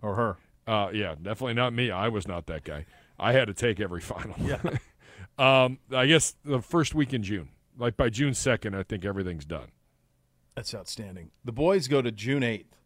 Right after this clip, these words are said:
Speaker 2: It's a long,
Speaker 1: Long
Speaker 2: it's a late
Speaker 1: time.
Speaker 2: one.
Speaker 1: It's a long time, and I don't think that they will. I don't think they're gonna do anything the next two weeks. I really
Speaker 2: No.
Speaker 1: don't. I mean, you got Memorial Day the week after.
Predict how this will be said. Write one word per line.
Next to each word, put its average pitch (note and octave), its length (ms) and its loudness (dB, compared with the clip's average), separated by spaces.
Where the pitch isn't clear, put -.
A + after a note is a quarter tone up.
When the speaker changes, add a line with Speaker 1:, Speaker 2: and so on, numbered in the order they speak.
Speaker 2:
It's - 120 -18
a - 60 -6
long, E3 360 6
Speaker 1:
Long D3+ 320 10
Speaker 2:
it's F3+ 100 6
a D3+ 40 8
late E3+ 100 10
Speaker 1:
time. - 140 4
Speaker 2:
one. F2+ 260 0
Speaker 1:
It's A#2+ 140 -6
a D3 60 0
long C3 280 2
time, G2 320 -6
and C3 120 0
I C#3 140 4
don't C3+ 240 2
think A2+ 200 -4
that G2+ 160 -6
they G#2+ 120 0
will. G2+ 260 -4
I B2 120 2
don't B2+ 140 2
think A2 120 -6
they're G#2 80 -6
gonna G2+ 160 -4
do F#2+ 200 -6
anything G2+ 380 -2
the F2 60 -8
next F2+ 260 -10
two F2 140 -14
weeks. - 320 -20
I - 60 -2
really - 200 4
Speaker 2:
No. G#3+ 60 10
Speaker 1:
don't. A#2+ 180 8
I A#2 60 2
mean, A#2+ 140 4
you A#2 100 4
got B2 240 4
Memorial C#3 460 4
Day C3 200 4
the A#2+ 100 2
week B2+ 220 2
after. B2 340 -2